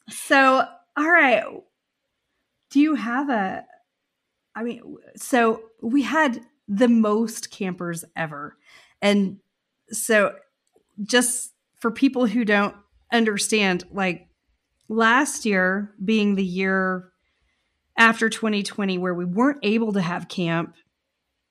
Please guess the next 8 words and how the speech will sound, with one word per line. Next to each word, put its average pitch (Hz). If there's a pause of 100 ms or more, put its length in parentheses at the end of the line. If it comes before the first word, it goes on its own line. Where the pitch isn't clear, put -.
(640)
it 254
was 277
kind 247
of 269
a 269
slow 233
start 233
back. 175